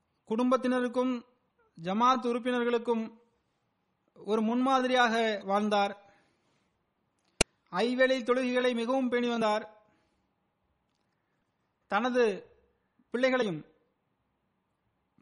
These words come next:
பேரன் பேத்திகளையும் அதன் பக்கம் கவனம் செலுத்துமாறு அறிவுரை செய்து வந்தார். மிக ஆர்வத்துடன் தஹஜ்ஜுத் தொழுது வந்தார்.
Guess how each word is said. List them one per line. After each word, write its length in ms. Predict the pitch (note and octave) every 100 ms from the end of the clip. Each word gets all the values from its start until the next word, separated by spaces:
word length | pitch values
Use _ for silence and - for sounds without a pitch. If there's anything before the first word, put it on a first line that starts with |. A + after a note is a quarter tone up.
| _
பேரன் 300 | G#3+ B3 C4
பேத்திகளையும் 720 | A#3+ B3 B3 A#3 A3 F#3 C#3 -
அதன் 300 | F3+ A#3 B3
பக்கம் 300 | B3 B3+ A#3+
கவனம் 300 | A3 B3 B3+
செலுத்துமாறு 440 | B3 B3+ A#3 A#3
அறிவுரை 320 | G#3+ A#3 B3
செய்து 240 | A#3+ A#3 A3
வந்தார். 540 | G#3 G#3 G3+ - - _ _ _ _ _ _ _ _ _
மிக 300 | D#3 A3+ C4+
ஆர்வத்துடன் 560 | B3 C4 C4 B3+ B3+
தஹஜ்ஜுத் 340 | A#3 A3 A3+ A#3
தொழுது 260 | A#3 A3+
வந்தார். 440 | A3+ G#3 G3 G3